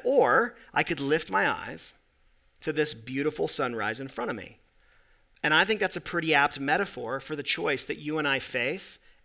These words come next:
every single day. See, God is good. His faithful love does endure forever, and he is only ever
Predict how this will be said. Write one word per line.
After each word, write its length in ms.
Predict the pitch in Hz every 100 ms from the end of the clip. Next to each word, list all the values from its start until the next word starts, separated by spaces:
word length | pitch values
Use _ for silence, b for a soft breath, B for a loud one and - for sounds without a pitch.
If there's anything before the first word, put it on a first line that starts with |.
| _
every 360 | - 139 139 135
single 360 | - 131 123 110
day. 360 | 110 - - _ _ _ _ _ _ _ _ _ _ B B
See, 420 | - 180 190 - _ - - 139
God 400 | 165 196 254 220 - -
is 680 | 208 190 127 127 143 - - _ _ _ - 131
good. 400 | 156 117 - - _ _ _ _ _ _ _ _ _ _ B B
His 240 | B 185 -
faithful 460 | 190 214 233 233
love 580 | 180 151 180 185 - 127
does 380 | 175 185 220 185
endure 540 | - 160 143 139 113
forever, 600 | - 139 - 107 98 - - _ _ _ _
and 120 | 151
he 180 | 151 214
is 160 | 196 165 -
only 680 | 190 220 247 165 135 135 - b b - 175
ever 540 | 208 160 135 113 110